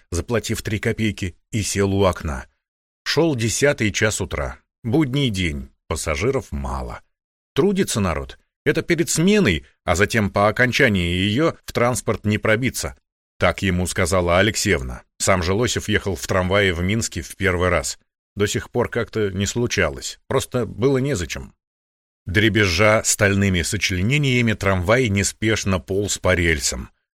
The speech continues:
Николай смотрел в окно. Улица Седых, где он жил, находилась на окраине, а сейчас он ехал в центр.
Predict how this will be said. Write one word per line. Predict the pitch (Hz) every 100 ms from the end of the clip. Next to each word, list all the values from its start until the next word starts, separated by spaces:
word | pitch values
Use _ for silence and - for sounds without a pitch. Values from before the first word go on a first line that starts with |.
| 85
Николай | 80 71 85 101
смотрел | 87 80 85 101
в | 87
окно. | 82 - 67 65 - _ _ _ _ -
Улица | 127 143 - 123
Седых, | 113 92 90 -
где | 92 87 95
он | 98
жил, | 92 95 78 - _
находилась | 95 92 117 160 156 -
на | 139
окраине, | 156 139 127 85 69 69 - _
а | 85
сейчас | - 92 143 160
он |
ехал | 131 95 104 139
в | - -
центр. | - 120 95 71 -